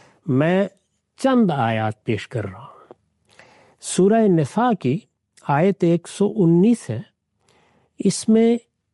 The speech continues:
ابلیس کا چیلنج بیان ہوا ہے۔ اللہ تعالیٰ کے سامنے اس نے اپنے منصوبے کا اظہار کیا ہے، میں کیا کروں گا۔ اس میں دیکھیے وہ کیا کہتا ہے۔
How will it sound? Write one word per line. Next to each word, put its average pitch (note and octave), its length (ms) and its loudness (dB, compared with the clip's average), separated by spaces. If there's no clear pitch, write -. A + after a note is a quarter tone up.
ابلیس F#3 720 2
کا E3 300 -4
چیلنج A3+ 320 2
بیان A#2+ 260 -2
ہوا G2 300 -6
ہے۔ - 240 -16
اللہ C3 280 2
تعالیٰ E3 380 2
کے F3 80 0
سامنے C#3 580 0
اس - 260 -4
نے F3 220 2
اپنے E3+ 480 0
منصوبے F#3+ 880 0
کا E3+ 120 -2
اظہار C3+ 420 -2
کیا A#2 300 -4
ہے، D3 40 -4
میں G3+ 180 0
کیا F#3+ 180 2
کروں C3+ 300 0
گا۔ E2 60 -6
اس D#3 180 -2
میں F#3 80 4
دیکھیے C#3+ 380 0
وہ F3+ 200 0
کیا C#3 160 -2
کہتا G#2+ 400 -6
ہے۔ F#2 200 -8